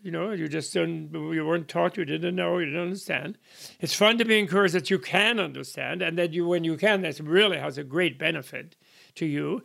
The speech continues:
And then on top of that, that the non-dual version of it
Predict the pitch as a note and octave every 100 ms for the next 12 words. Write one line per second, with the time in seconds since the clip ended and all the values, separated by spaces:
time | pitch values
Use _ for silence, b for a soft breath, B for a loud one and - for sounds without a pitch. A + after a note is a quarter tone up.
0 | B B F3 G3+ G3+ F3+ D3 - - F#3
1 | E4 F4 F#3 C#3 C3 C#3 B B B B
2 | F3+ F3+ E3 D3+ - b b G#3+ F3+ E3+
3 | D#3+ F#3 A#3 C4 A#3 G#3+ E3+ D3+ G3 F3
4 | F#3 F3+ D3 - D3